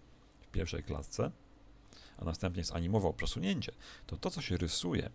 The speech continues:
stworzyłoby taką sprytną spiralę. Możemy takie coś zrobić. Więc na początku w pierwszej klatce nakładam sobie na oś Y, czyli na wartość minus dziesięć klatkę kluczową,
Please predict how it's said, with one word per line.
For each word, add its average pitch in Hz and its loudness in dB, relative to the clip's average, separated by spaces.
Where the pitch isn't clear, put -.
stworzyłoby 185 2
taką - 0
sprytną 87 -2
spiralę. - 0
Możemy 196 0
takie 165 -2
coś 104 2
zrobić. - -4
Więc 196 -2
na 135 4
początku 85 -2
w - -6
pierwszej - -4
klatce 117 -4
nakładam 98 -2
sobie 90 -2
na 80 -4
oś 110 -2
Y, 85 -2
czyli 80 -6
na 73 -4
wartość - -2
minus 85 -2
dziesięć - -6
klatkę - -4
kluczową, 98 -2